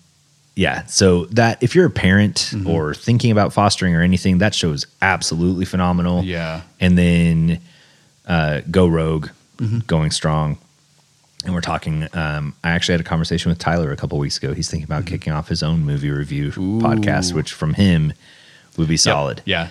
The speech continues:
Speaker 2: he's
Speaker 1: And,
Speaker 2: a
Speaker 1: uh,
Speaker 2: movie, movie guy.
Speaker 1: Yeah, it'll be,
Speaker 2: Mm-hmm.
Speaker 1: th-, I really hope that
Speaker 2: Mm-hmm.
Speaker 1: goes.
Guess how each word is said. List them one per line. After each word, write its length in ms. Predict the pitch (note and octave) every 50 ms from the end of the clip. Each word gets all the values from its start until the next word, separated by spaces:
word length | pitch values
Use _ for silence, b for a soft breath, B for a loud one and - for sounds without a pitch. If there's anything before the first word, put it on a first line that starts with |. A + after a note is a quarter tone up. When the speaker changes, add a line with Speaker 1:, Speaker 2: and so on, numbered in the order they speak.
| - _
Speaker 2:
he's 280 | _ - - - D2+ C#2+
Speaker 1:
And, 80 | C#2
Speaker 2:
a 40 | C#2+
Speaker 1:
uh, 120 | C2 C2 -
Speaker 2:
movie, 580 | - F#2+ F#2 F2+ F2+ F2+ F2+ F2+ F2 F2 E2+ E2+ - _
movie 280 | - G2 F#2 F2 E2+ E2
guy. 280 | D#2+ D2 C#2 C#2+ D2 D2
Speaker 1:
Yeah, 300 | - D#2+ D2 C2 - - _ _
it'll 160 | F#2+ F#2+ G#2
be, 240 | G#2+ G#2+ G2 G2 B2+
Speaker 2:
Mm-hmm. 140 | C#3 - G#2+
Speaker 1:
th-, 120 | G2 - _ -
I 80 | G2+ G#2
really 400 | G2+ G2+ A2 A2+ A2+ G#2+ G2+ G2
hope 280 | - F#2+ F2 E2 - -
that 300 | D#2+ D2+ D2 - - _ _ _ _ _ _ -
Speaker 2:
Mm-hmm. 80 | -
Speaker 1:
goes. 400 | G#2+ - - - E2 - - -